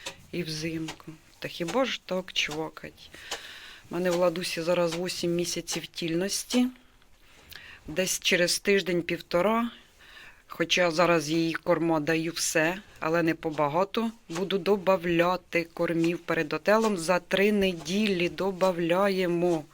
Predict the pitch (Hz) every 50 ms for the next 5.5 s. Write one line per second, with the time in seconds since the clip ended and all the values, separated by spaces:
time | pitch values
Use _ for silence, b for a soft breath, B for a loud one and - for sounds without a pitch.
0 | B B B B B B B B B B B B B B B B - - 185 202
1 | 208 - - 208 185 175 - 190 202 208 214 214 - 202 180 180 196 185 175 196
2 | 190 175 185 190 190 196 196 185 180 180 175 175 175 175 175 170 170 165 165 B
3 | B B B 156 151 147 147 147 143 143 B B B B B B B - 147 151
4 | 180 208 220 208 - - - 196 185 190 185 185 - - 196 175 - - - 175
5 | 165 - - 175 170 170 170 170 165 160